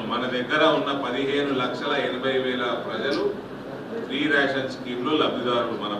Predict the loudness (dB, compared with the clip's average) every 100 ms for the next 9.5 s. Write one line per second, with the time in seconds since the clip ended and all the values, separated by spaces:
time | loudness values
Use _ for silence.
0 | -2 0 0 -4 -4 -6 -6 -6 -8 -8
1 | -10 -10 -12 -12 -12 -12 -12 -8 -4 -2
2 | -2 -2 -2 -2 0 0 2 0 -2 0
3 | 0 0 -2 -2 -2 -2 0 0 -2 0
4 | 2 2 0 -6 -10 -12 -12 -12 -12 -10
5 | -6 0 2 2 0 -4 -6 -8 -6 -6
6 | -6 -6 -8 -10 -10 -10 -10 -10 -10 -10
7 | -10 -12 -10 -6 -2 -2 -2 -4 0 0
8 | 0 -4 -4 -6 -10 -12 -12 -12 -12 -10
9 | -6 -4 -4 -4 -6